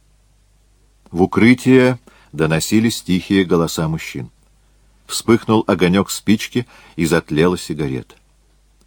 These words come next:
Трое солдат уселись на землю, а четвёртый какое-то время бродил поблизости, собирая ветки кустарника и колючки. Зажглась ещё одна спичка,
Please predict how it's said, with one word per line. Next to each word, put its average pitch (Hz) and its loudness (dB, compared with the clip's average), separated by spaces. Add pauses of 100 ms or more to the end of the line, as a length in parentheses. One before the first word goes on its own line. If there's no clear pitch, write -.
(160)
Трое 120 4
солдат 82 0
уселись 76 -6
на 67 -8
землю, 143 0 (460)
а 78 0
четвёртый 120 0
какое-то 80 -2
время 76 0 (140)
бродил 73 -2
поблизости, 123 -4 (260)
собирая 82 -2
ветки 80 -2
кустарника 110 -6 (340)
и 80 -4
колючки. - -8 (1700)
Зажглась 95 0
ещё 131 2
одна 85 -2
спичка, - -10